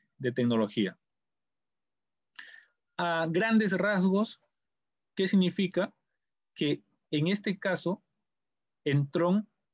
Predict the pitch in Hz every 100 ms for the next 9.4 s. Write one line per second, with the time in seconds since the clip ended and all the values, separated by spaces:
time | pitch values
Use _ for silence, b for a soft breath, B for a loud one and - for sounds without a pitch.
0 | _ _ 151 156 160 151 - 147 151 147
1 | 151 139 208 208 - 214 208 180 147 135
2 | 123 120 151 147 156 156 180 180 226 -
3 | 131 127 127 131 156 151 156 120 113 165
4 | 156 156 147 113 110 127 131 131 - 120
5 | 107 110 104 131 113 - 120 113 - 107
6 | 113 117 - 107 117 123 - 110 107 101
7 | 98 - 104 104 110 - _ _ _ _
8 | _ _ - 117 - 117 104 117 98 113
9 | 110 135 131